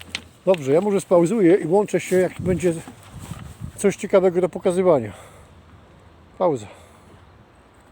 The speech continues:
Ale grosze też podnoszę. Mam tu drugi makaron w wiadrze. No i to jest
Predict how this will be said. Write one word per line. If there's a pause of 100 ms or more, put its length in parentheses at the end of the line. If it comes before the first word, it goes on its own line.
(1000)
Ale
grosze
też
podnoszę. (1040)
Mam
tu
drugi
makaron
w
wiadrze. (1160)
No
i
to
jest